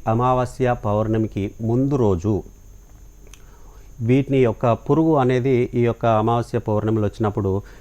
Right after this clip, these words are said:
ఏం జరుగుతుందంటే ఈ యొక్క రెక్కల పురుగులన్నీ కూడా ఈ యొక్క మొక్కల పైన గుడ్లు ఎక్కువ పెట్టడం జరుగుతుంది మొత్తం అంతా కూడా. ఆ, వాటి యొక్క సంతాన ఉత్పత్తి అనేది అక్కడ ఆ టైంలోనే బాగా జరుగుతూ ఉంటుంది. కనుక ఈ సందర్భం లోపట మీరు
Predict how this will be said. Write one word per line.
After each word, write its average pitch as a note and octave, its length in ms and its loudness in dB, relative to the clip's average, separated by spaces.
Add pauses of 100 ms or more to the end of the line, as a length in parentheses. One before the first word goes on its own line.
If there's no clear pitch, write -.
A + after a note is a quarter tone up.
(100)
ఏం G#2+ 160 2
జరుగుతుందంటే A2 560 0
ఈ - 20 2
యొక్క G#2+ 200 -2
రెక్కల F#2+ 320 -2
పురుగులన్నీ G#2+ 520 0
కూడా G2+ 440 -2
ఈ G2+ 160 0
యొక్క F#2+ 260 -2
మొక్కల F#2+ 440 -2
పైన G2+ 240 -2
గుడ్లు A2+ 300 0
ఎక్కువ A2 220 -2
పెట్టడం F#2 360 -2
జరుగుతుంది E2 440 -6
మొత్తం E2+ 260 -4
అంతా E2+ 220 -4
కూడా. D#2+ 180 -6 (540)
ఆ, G2+ 340 2
వాటి G#2+ 260 2
యొక్క A2+ 160 -2
సంతాన A2+ 720 0 (140)
ఉత్పత్తి A2+ 380 -4
అనేది A2 220 0
అక్కడ G#2+ 220 -2
ఆ G2+ 380 2
టైంలోనే G#2+ 460 -2
బాగా G2 260 2
జరుగుతూ F#2 420 0
ఉంటుంది. D#2+ 300 -6
కనుక A#2 600 -2
ఈ C3 180 0
సందర్భం A#2+ 600 0
లోపట F#2+ 380 -4 (1000)
మీరు B2+ 480 4